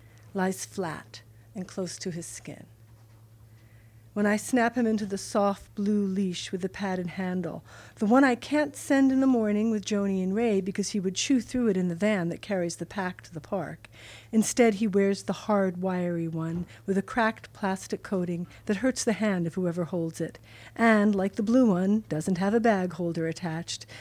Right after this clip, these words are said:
since the old one broke and, being me, I didn't replace it,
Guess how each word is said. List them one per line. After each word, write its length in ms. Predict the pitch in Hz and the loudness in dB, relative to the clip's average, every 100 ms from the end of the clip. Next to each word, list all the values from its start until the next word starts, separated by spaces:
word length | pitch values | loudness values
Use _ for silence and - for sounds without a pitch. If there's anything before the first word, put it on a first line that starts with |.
| - | -10
since 240 | - 190 | -4 0
the 100 | 208 | 4
old 220 | 208 240 233 | 6 6 6
one 220 | 262 247 | 6 6
broke 400 | 196 180 190 196 | 4 2 2 0
and, 180 | 185 165 | 0 2
being 340 | 165 190 202 | 2 4 4
me, 280 | 170 165 170 | 4 2 0
I 100 | 170 | -2
didn't 320 | 160 165 185 | -2 -4 -4
replace 420 | - 240 254 - | 0 2 2 0
it, 140 | 160 | -4